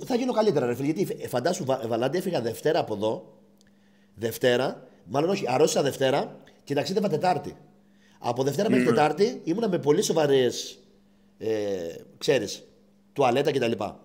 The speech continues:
Speaker 1: Λέω, «Ρε φίλε, πόσο να μου κρατήσει;» Οπότε, ξέρεις, εγώ κάνω το βλογκάκι ότι ταξιδεύω, ότι πάω στη Ρουμ-, στην Πορτογαλία κτλ.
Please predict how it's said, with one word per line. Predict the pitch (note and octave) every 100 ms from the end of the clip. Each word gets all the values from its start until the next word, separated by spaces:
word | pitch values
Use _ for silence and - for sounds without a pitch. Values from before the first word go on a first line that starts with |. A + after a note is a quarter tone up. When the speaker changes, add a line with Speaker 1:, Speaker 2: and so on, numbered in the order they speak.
| _ _ _ - - _ _ _
Speaker 1:
Λέω, | D#3 A3+
«Ρε |
φίλε, | A3+ A#3+
πόσο | A#3+ A#3
να | F3
μου | C3+
κρατήσει;» | B2+ G#2+ G#2+ A2 - - _ _ _ _ _ _
Οπότε, | B2+ C#3 A3+
ξέρεις, | - G3 A2 -
εγώ | C#3
κάνω | E3+ G#3
το | D#3+
βλογκάκι | C#3 F#3 G3
ότι | C#3+
ταξιδεύω, | - - C#3+ C#3 D3+ E3
ότι | D3+
πάω | D#3+ D#3+
στη | D#3
Ρουμ-, | C3+ B2 A#2+
στην | C3
Πορτογαλία | B2 B2 B2+ D3
κτλ. | C#3